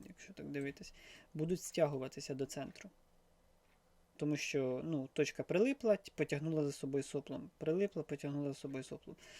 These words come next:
Ну, е, хіба що, якщо друкувати на низькій швидкості, я друкував сто міліметрів в секунду, і воно стягнулося тут досить сильно, коротше. Таке, що копець, що П Л А. Тому тут по-любому потрібна підпорка і таке.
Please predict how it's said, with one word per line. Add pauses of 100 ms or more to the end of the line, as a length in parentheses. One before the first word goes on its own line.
(140)
Ну,
е, (240)
хіба
що,
якщо
друкувати
на
низькій
швидкості,
я
друкував
сто
міліметрів
в
секунду,
і
воно
стягнулося
тут (200)
досить
сильно,
коротше. (1300)
Таке,
що
копець,
що
П
Л
А. (220)
Тому
тут
по-любому
потрібна
підпорка
і (300)
таке.